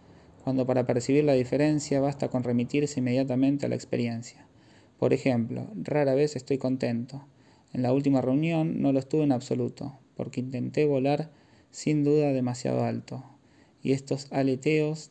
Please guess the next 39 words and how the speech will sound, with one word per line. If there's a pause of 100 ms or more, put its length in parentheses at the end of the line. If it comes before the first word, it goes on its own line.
(120)
tal
vez
no
fueron
lo
que
les
habría
dicho (280)
si
todo
hubiese
estado
bien
preparado. (320)
Sin
embargo,
algunas
personas
benevolentes, (340)
las
que
me
acompañan
a
la
salida,
me
dijeron
que
todo
el
mundo
estaba
contento. (640)
Posición,
supongo,
muy
exagerada.